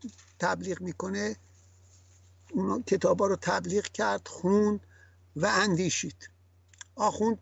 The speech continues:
تقلید رو میاره، نمیخواد به شما بیاندیشید. دقیقاً همان گونه که آیشه نیز گفت:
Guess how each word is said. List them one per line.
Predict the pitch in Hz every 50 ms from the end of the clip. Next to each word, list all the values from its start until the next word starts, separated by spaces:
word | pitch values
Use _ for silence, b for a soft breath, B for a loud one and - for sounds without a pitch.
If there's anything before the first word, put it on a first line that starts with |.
| - -
تقلید | 147 175 190 190 180 175 190 202 202 185
رو | 202 196
میاره، | 214 214 208 196 190 202 202
نمیخواد | 196 196 214 220 202 180 - - 208 170
به | 180 190 220 226 269
شما | - - 226 214 214 202
بیاندیشید. | 190 - - - 190 196 196 - - - - - - - - - - - - - - - - - - - - - - - - B B B B B B B
دقیقاً | 214 214 226 233 214 254
همان | 262 233 208 226 240 240 247 233
گونه | 233 240 233 233
که | - - - -
آیشه | 214 202 208 196 - - 233 240
نیز | 247 240 196 165
گفت: | - 220 196 147 - -